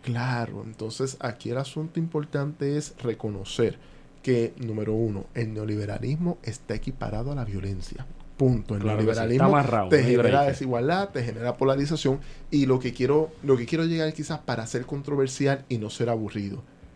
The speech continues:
Speaker 1: Bolsonaro en Brasil, Donald Trump en los Estados Unidos,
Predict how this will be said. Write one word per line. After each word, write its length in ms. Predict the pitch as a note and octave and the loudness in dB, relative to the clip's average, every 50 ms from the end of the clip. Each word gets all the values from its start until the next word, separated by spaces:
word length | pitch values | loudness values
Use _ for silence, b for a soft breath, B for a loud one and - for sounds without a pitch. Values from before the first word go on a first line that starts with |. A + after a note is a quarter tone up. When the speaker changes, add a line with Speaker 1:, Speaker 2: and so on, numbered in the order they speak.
| - - - | -20 -10 -2
Speaker 1:
Bolsonaro 500 | B2 A#2+ A2+ A2 - A2+ G#2+ G#2+ A2 A2 | 0 0 2 2 2 2 4 6 6 8
en 80 | A#2+ C3 | 8 8
Brasil, 420 | C3+ C#3+ C3+ - - G#2+ G2 A#2+ - - b b b b - - | 6 4 4 4 2 0 0 -2 -6 -14 b b b b -16 -10
Donald 380 | - A#2 A#2 A2+ A2+ A2+ G#2+ G#2+ | -6 -2 -2 -2 -2 -2 -4 -6
Trump 340 | - A2 A2+ A2+ A2 A#2 - | -6 -2 -2 0 -2 -2 -2
en 160 | - C3 A#2+ | -2 -2 0
los 120 | A#2+ A#2 A#2 | 0 0 -2
Estados 460 | A2+ - - B2+ A#2+ A2+ A#2+ - - | -2 -4 -6 -6 -6 -6 -6 -4 -4
Unidos, 380 | C3 A#2+ G#2 G2+ G2 G#2 A2 | -4 -4 -2 -2 -2 -2 -4